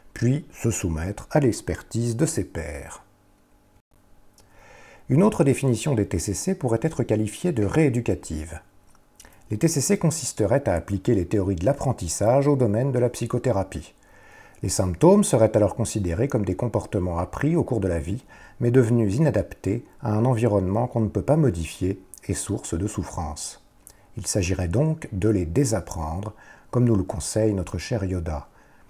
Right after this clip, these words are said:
en les remplaçant par d'autres comportements plus adaptés à ce fameux environnement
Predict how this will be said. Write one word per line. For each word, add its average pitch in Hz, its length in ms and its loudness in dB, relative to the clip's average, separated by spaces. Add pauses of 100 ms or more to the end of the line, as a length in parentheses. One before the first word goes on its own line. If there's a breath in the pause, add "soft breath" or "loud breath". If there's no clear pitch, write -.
(340 soft breath)
en 131 80 4
les 147 80 8
remplaçant 107 560 2
par 80 240 -2
d'autres 135 320 4
comportements 90 680 -4
plus 143 260 -2
adaptés 101 380 0
à 87 80 -2
ce - 120 -10
fameux 101 500 -2
environnement 85 680 -6